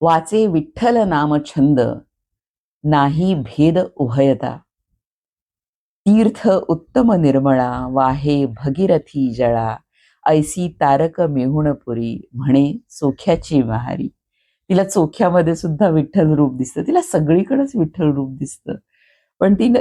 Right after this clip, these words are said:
इतकं सुंदर शब्दात व्यक्त केलेलं आहे. ती आपल्या पतीची सुद्धा खूप, अ, भक्त आहे, विठ्ठलाची भक्त आहे तशी, वारी करणारी आहे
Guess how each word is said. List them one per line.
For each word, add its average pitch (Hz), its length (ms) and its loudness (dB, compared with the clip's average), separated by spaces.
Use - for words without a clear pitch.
इतकं - 360 -2
सुंदर 180 500 2
शब्दात 151 460 0
व्यक्त 156 300 0
केलेलं 120 320 2
आहे. 120 400 -4
ती 196 60 2
आपल्या 202 240 2
पतीची 170 560 -2
सुद्धा 185 380 -2
खूप, 180 400 -2
अ, 131 320 2
भक्त 143 320 -6
आहे, 135 280 0
विठ्ठलाची 160 540 0
भक्त 143 300 -6
आहे 127 100 2
तशी, 131 520 -10
वारी 135 260 2
करणारी 131 540 0
आहे 123 360 -8